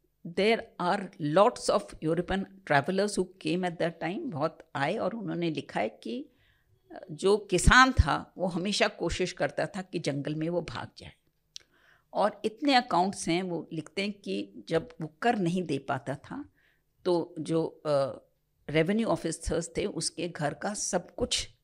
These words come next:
ले लेते थे और उसको भी गिरफ्तार कर लेते थे, उसको भी कैद करते थे और उसके बीवी और बच्चों को भी कर सकते थे। It करते थे। It was a very, very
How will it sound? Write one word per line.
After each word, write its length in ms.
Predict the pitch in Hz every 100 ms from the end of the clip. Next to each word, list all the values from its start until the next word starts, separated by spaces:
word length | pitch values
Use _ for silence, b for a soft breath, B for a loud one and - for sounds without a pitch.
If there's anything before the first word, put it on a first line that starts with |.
| _ _ _ -
ले 200 | 170 190
लेते 340 | 147 - - -
थे 140 | 311 - b b b b -
और 480 | 165 190 - - _ _ -
उसको 280 | 185 - 254
भी 160 | 254
गिरफ्तार 560 | 185 170 165 - 165 175
कर 200 | - 151
लेते 300 | - - 160
थे, 120 | -
उसको 380 | - 196 - 226
भी 120 | 240
कैद 300 | - 160 160 -
करते 260 | 156 202
थे 140 | 196 226
और 120 | 185
उसके 260 | 165 - 190
बीवी 380 | 156 160 165
और 100 | 185
बच्चों 380 | 147 135 - 151
को 140 | - 139
भी 260 | 170 285 _ _ _ -
कर 100 | 131
सकते 400 | - - 117 -
थे। 300 | - _ -
It 80 | - _ _ _ _
करते 340 | 214 190 214 202
थे। 220 | - 117 - _ - B B B
It 100 | 220
was 120 | 247
a 120 | 233 151 -
very, 300 | 180 254 214
very 300 | 156 185